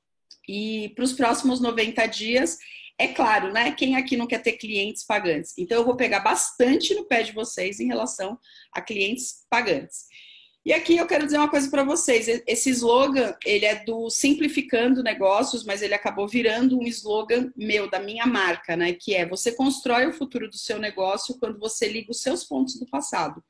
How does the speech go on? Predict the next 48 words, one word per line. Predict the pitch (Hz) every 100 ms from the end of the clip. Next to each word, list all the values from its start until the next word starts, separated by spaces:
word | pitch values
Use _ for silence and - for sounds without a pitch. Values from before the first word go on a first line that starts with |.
| _ - - - _
O | 208
que | 302
que | 330
eu | 320
vejo, | 285 240 208 196
né? | 196 214
Que | -
na | 226 -
prática, | - 226 254 330 - 214 175 -
a | 190
musculatura, | 214 233 - 233 208 - 262 285 254 -
ela | 220 247
tá | 269
muito | 254 269 320 - 480
mais | - 254 262
na | 233 247
gente | 233 233 -
do | 247
que | 247
na | 233
estratégia. | 254 247 254 202 160 160 - -
É | -
claro | - 226 233
que | 269
a |
gente | 214 202
precisa | - - 180 180
da | 180
estratégia, | 180 202 196 185 196 -
precisa | - 202
da | 202 202
estruturação. | - 233 - 214 247 254 175 - _ _ - - _
Então, | 180 175 214 240
um | 220
ponto | 226 214 226 -
que |
eu | 226
vou | 220
ficar | 220 220
bastante | 196 202 - 247 254
ligada | 285 226 208 202 202
aqui, | - -
trazendo | 190 190 196
bastante | 196 - 226 -
presença | 269 247 220 196 208
pra | - 214
todos | - - 254 311 349 311
nós, | 240 214 226 294 -